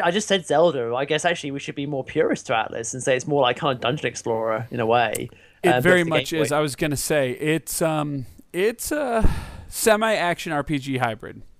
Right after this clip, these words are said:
Speaker 1: Yeah.
Speaker 2: So, um, and
Speaker 1: Very
Speaker 2: it
Speaker 1: interesting looking.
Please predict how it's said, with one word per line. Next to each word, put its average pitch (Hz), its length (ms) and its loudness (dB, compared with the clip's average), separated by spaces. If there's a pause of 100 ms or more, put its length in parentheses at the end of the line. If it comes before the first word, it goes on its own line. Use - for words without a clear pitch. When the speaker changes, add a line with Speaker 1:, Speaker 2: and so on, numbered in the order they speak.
(120)
Speaker 1:
Yeah. 139 200 0 (580)
Speaker 2:
So, - 420 -16 (1160)
um, 123 180 -2
and 117 80 -4
Speaker 1:
Very 202 460 4
Speaker 2:
it - 120 -10 (260)
Speaker 1:
interesting 170 520 -2
looking. - 460 -8